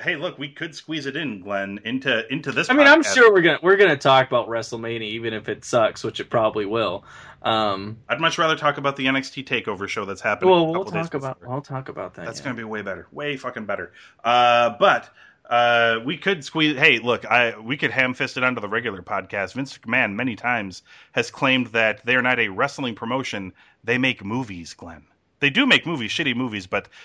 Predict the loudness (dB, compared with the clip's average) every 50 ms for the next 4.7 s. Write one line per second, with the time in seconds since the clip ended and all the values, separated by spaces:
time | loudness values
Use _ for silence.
0 | -8 _ -6 -4 -2 -4 0 4 4 4 4 2 0 0 0 2 4 2 2 2
1 | -2 -4 -4 -2 -4 -4 -4 -6 -8 -2 0 0 2 4 4 4 4 4 2 4
2 | 4 4 4 4 4 4 6 6 6 4 2 0 -2 -2 -2 -2 -2 -2 -4 -4
3 | -4 -6 -8 -8 -10 -10 -10 -12 -12 -10 -8 -6 -6 -6 -6 -8 -8 -8 -8 -8
4 | -6 -6 0 2 2 2 2 0 -4 -10 -18 -18 -20